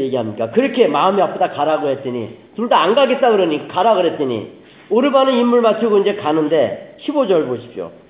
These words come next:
나오미가 또 가로되, "보라, 내 동서는 그 백성과 그 신에게로 돌아가나니 너도 동서를 따라 돌아가라." 그랬더니 이제 룻이 가로되,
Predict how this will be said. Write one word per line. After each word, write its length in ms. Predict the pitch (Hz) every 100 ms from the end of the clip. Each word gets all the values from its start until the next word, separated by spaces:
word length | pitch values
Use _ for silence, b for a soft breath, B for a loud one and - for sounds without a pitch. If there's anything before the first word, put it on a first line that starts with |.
| _ b b -
나오미가 520 | 151 196 220 220 214
또 120 | 208
가로되, 420 | 160 175 185 190
"보라, 220 | 185 180 165
내 180 | 180
동서는 440 | 180 175 170 175 170
그 360 | 175 160 120 143
백성과 400 | 139 175 165 160
그 100 | 170
신에게로 500 | - 208 190 170 165
돌아가나니 760 | 160 156 147 131 135 135 135 - B B
너도 240 | 143 175
동서를 380 | 131 156 156 151
따라 200 | 143 143
돌아가라." 680 | 131 131 107 104 110 113 - _ _ _ _ _ _ _ -
그랬더니 240 | 160 156
이제 120 | 160 143
룻이 460 | 131 143 147 131 -
가로되, 480 | 123 120 123 -